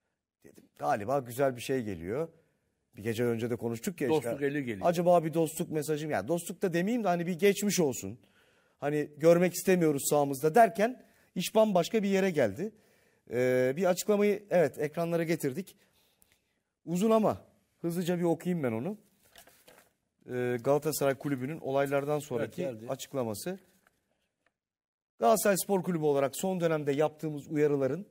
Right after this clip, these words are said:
Speaker 1: hepsi bu ve benzeri olayların yenilerini yaşanmadan önüne geçilmesi içindi.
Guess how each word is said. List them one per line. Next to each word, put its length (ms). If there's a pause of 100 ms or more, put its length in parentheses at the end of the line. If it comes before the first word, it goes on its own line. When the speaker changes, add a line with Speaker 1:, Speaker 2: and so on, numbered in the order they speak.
(400)
Speaker 1:
hepsi 520
bu 120
ve 160
benzeri 420
olayların 640 (640)
yenilerini 560
yaşanmadan 600
önüne 280
geçilmesi 560
içindi. 400